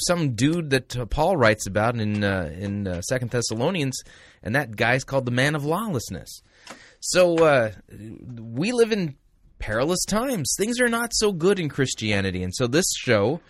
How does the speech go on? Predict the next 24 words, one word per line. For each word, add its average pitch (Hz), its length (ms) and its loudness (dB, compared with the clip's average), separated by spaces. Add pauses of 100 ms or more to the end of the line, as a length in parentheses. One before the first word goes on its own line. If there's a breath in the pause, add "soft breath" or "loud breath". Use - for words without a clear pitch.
(680 soft breath)
what 123 160 2
do 160 40 2
we 170 140 4
do? 156 400 0 (100)
We 139 260 -4
compare 139 460 0
what 127 380 2
major 95 500 -4
Christian 113 420 -2
leaders, 180 300 0
and 233 80 0
maybe 262 200 0
even 202 260 -2
not 147 240 -2
so 131 120 0
major 92 300 2
Christian 87 380 -4
leaders, 80 200 -10
people 175 340 -2
who 156 200 0
are 110 260 4 (440 loud breath)
famous 151 420 4
among 131 360 2
their 123 200 4